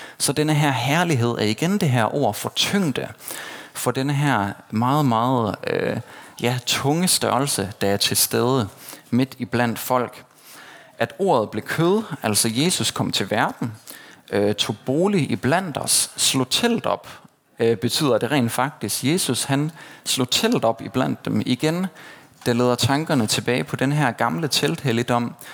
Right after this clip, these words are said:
og så kommer det, "Og vi så hans herlighed." Denne her herlighed, hvor der nu ikke længere er nogen grænser, men hvor Jesus, han kommer helt tæt på mennesker.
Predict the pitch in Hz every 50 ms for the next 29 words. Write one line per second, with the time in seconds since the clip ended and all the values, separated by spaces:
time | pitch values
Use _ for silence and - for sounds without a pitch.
0 | - - - - - 123 - - 131 - 143 131 123 107 101 107 - 107 98 117
1 | 107 - - - 135 127 117 107 113 104 98 - - - - - - 107 110 117
2 | 123 123 110 113 104 95 - - - - - - - - - - - - - -
3 | - - - 117 123 131 143 139 117 107 117 - 117 127 143 156 151 127 117 110
4 | 107 107 - - - - - - - - - - 131 123 - 113 113 120 117 -
5 | - - - - - 107 104 104 107 101 92 87 - - 101 107 107 110 117 113
6 | - 104 107 120 131 147 - - - - - - - - - - - - - -
7 | - - 117 113 120 135 131 120 123 139 165 - - 123 - - 131 131 127 -
8 | 131 117 113 110 110 - - - 202 170 123 101 - - - 113 - - - 113
9 | 104 107 110 113 123 143 - - - 104